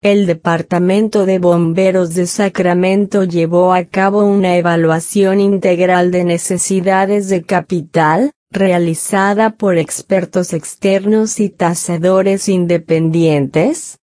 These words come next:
antes de emprender la medida. O los hallazgos son profundos, las necesidades identificadas superan con creces el presupuesto actual de Metro Fire y,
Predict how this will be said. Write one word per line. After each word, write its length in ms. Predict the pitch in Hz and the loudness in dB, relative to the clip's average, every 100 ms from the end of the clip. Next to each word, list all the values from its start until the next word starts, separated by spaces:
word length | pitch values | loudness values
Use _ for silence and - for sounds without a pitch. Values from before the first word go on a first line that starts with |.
| _ | _
antes 480 | 208 208 208 214 196 | -2 0 2 0 0
de 140 | 202 202 | 2 0
emprender 760 | 196 - 180 175 175 190 190 | 0 0 0 2 2 0 2
la 160 | 196 190 | 0 2
medida. 640 | 180 170 190 185 185 - | 0 0 0 0 0 -2
O 200 | - 180 | -4 -2
los 320 | 175 175 170 - | 0 0 -2 -4
hallazgos 720 | 160 160 165 170 185 196 190 | -2 0 0 0 -2 -4 -4
son 420 | - 202 202 208 | -6 -2 -2 -2
profundos, 1080 | 202 190 175 - 160 143 139 185 294 - - _ _ | 0 -2 -2 -4 -2 0 0 -2 -2 -8 -18 _ _
las 380 | 190 196 185 190 | 0 2 0 0
necesidades 1040 | 190 180 185 165 196 180 190 190 196 - | -2 -2 -4 -2 -2 0 0 0 -2 -2
identificadas 1160 | 202 185 175 165 180 160 165 160 190 180 214 214 | -2 0 -2 -2 -4 -4 -6 -2 0 0 0 -4
superan 720 | - 214 190 190 185 180 180 | -2 -4 -2 0 0 0 -2
con 300 | 170 175 160 | -2 -2 -2
creces 680 | 147 180 180 185 - 180 - | -2 0 0 0 -4 -6 -4
el 160 | 170 | -4
presupuesto 1080 | 160 185 170 - 160 - 190 190 - - 196 | -2 0 0 -2 -10 -4 -2 -2 -4 -2 0
actual 640 | 175 175 _ 185 180 180 180 | 0 -4 _ 0 2 2 2
de 140 | 175 | 0
Metro 500 | 180 190 190 220 214 | 2 0 -2 -2 -2
Fire 300 | 208 208 202 | 0 0 2
y, 400 | 165 156 202 277 | 2 2 0 -2